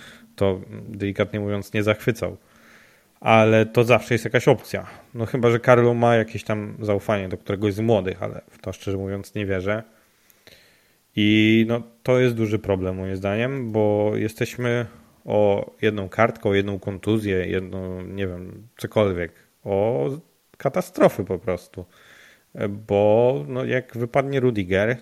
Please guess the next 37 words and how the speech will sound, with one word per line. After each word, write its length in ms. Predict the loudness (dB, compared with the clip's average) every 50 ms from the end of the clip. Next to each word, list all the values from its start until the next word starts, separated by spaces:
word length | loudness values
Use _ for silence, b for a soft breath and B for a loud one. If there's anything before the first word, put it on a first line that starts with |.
| -2
to 100 | 0 0
okej, 240 | 0 0 -2 -8 -14
skakuje 400 | -14 -16 _ -10 -6 -4 -4 -4
Tchouameni, 640 | -4 -4 -6 -6 -6 -6 -8 -8 -8 -8 -8 -10 -12 _ b b b b b b b b b b b 0
ale 280 | 2 4 4 4 2
musi 260 | 0 -2 -6 -8 -12
wskoczyć 360 | -14 -10 -8 -8 -6 -6 -8 -6
wtedy 240 | -2 0 0 0
Kamavinga 640 | 2 0 0 0 0 -2 -2 -4 -6 -4 -4 -4 -4 -2
na, 420 | -4 -4 -4 -4 -4 -4 -6 -6
na 120 | -6 -8
szóstkę 520 | -10 -6 -6 -6 -6 -8 -8 _ 0 0 0
i 60 | 0
cały 240 | 0 0 0 0 0
system 340 | -2 -4 -4 -4 -8 -8 -6
się 120 | -6 -6
zmienia, 280 | -6 -6 -8 -10 -12 -14
wszystko 340 | -16 -18 -20 -14 -12 -12
się 140 | -8 -8 -8
zmienia. 420 | -8 -8 -8 -10 -10 -8 -10 -10 -12 b b b b b b b b b b b b b b b b b b b b b b b _ _ _ _ _ _ _ _ _ -2
I 280 | 2 2 4 4 4 4
ja 120 | 4 4
nie 140 | 4 4 2
rozumiem. 460 | 2 2 2 0 -2 -2 -4 -6 -8 -10 B B B B B
Nie 160 | -4 0 4
rozumiałem 460 | 4 4 4 4 2 0 0 0 0 -2
tego 360 | -2 0 2 2 2 2 0
pierwszego 460 | -2 -4 -4 0 0 2 2 2 0
stycznia, 320 | -2 -4 -6 -8 -6 -8
nie 100 | -8 -6
rozumiałem 400 | -4 -4 -6 -6 -8 -8 -8 -2
dziesiątego 540 | -2 -2 0 0 -4 -2 0 0 0 2 0
i 60 | 0
nie 120 | 0 0 0
rozumiem 480 | 0 0 -2 -4 -6 -6 -8 -10 -6
drugiego 380 | -4 -2 2 2 2 4 4 2
lutego. 540 | 2 2 0 0 -2 0 0 0 0 -2